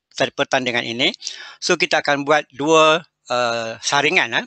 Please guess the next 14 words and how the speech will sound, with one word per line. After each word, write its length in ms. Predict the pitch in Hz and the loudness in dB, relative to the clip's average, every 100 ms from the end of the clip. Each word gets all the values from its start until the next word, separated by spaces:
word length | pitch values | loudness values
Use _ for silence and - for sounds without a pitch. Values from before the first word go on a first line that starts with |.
| - | -4
Saringan 240 | 139 131 | -4 -4
pertama 560 | 131 123 131 147 180 185 | -8 -2 0 2 2 2
iaitu 320 | 151 - 160 | 0 -2 0
daripada 480 | 147 143 143 139 151 | 0 2 0 0 -2
enam 320 | 147 147 139 | 0 0 0
puluh 240 | 143 139 | -2 -2
lima 320 | 139 143 165 185 | -2 0 0 0
kepada 560 | - 123 120 127 156 | -2 -2 0 0 0
tiga 240 | - 131 139 | -2 -6 -2
puluh. 320 | 156 147 120 - _ - - - | 2 2 0 -6 _ -20 -20 -20
So, 240 | - 175 170 | -4 2 4
akan 400 | 165 - 143 123 | 4 2 0 0
diadili 480 | 156 131 147 156 175 | -2 0 2 2 2
oleh, 320 | 147 139 | -2 0